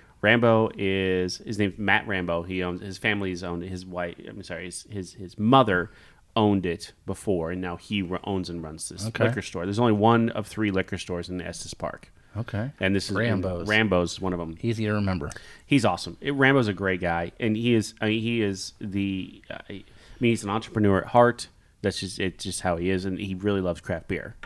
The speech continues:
Speaker 1: and so, and he loves, uh, spirits and liquor, and,
Speaker 2: Sure.
Speaker 1: and he understands wine, and, uh, he, it, it, every time I go in, he's always got something weird.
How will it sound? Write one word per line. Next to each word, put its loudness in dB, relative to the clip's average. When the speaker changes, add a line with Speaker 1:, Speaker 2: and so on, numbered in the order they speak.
Speaker 1:
and -4
so, -2
and 0
he 4
loves, 0
uh, -10
spirits 4
and -2
liquor, -2
and, 0
Speaker 2:
Sure. -2
Speaker 1:
and 0
he -2
understands 2
wine, 0
and, -6
uh, -8
he, -4
it, -16
it, -16
every 2
time 2
I 6
go 4
in, 2
he's 0
always 4
got -4
something -6
weird. -6